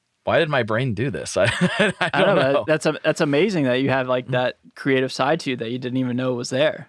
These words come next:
Speaker 2: you know?
Speaker 1: Yeah, I had no idea. And I've kind of learned to embrace it and just roll with it. You know, that was the big thing that she told me. I said, "I don't think this is what I do." And she said, "Maybe it is.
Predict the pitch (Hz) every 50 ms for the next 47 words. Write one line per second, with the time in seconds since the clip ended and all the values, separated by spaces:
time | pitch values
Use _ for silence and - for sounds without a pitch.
0 | _ - 139 123 127 143 165 - - - - - - _ _ - - - - -
1 | 139 135 107 101 117 135 139 139 151 147 139 127 117 113 139 151 131 117 120 135
2 | 156 190 196 175 156 - - - - - 170 156 143 135 123 127 135 139 135 131
3 | 123 127 123 120 117 107 101 113 117 120 - 117 101 98 104 104 104 98 - 113
4 | 113 113 113 110 101 - - 101 90 - _ - 95 101 101 104 104 110 113 113
5 | 110 104 - - - _ _ _ - 131 113 135 127 117 - 127 113 110 95 -
6 | - 113 107 120 120 117 107 107 104 101 101 98 110 107 - 123 107 113 151 220
7 | 233 170 175 185 175 180 185 165 151 139 131 139 139 135 123 117 117 156 170 139
8 | 110 101 - - 117 110 - 117 110 110 110 - - 98 110 113 127 131 131 135
9 | 175 180 - - - -